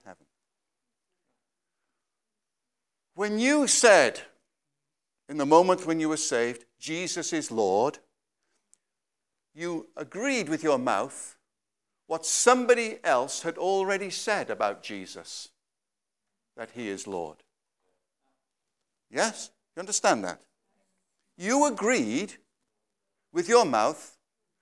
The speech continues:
what somebody else had already said, that Jesus is Lord.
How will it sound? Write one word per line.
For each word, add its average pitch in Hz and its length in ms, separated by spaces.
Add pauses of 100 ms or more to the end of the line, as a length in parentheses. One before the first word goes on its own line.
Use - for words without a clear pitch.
(160)
what 190 180
somebody 254 580
else 139 400
had 170 120
already 202 640
said, 117 580 (420)
that 147 180
Jesus 135 560
is 123 180
Lord. 127 300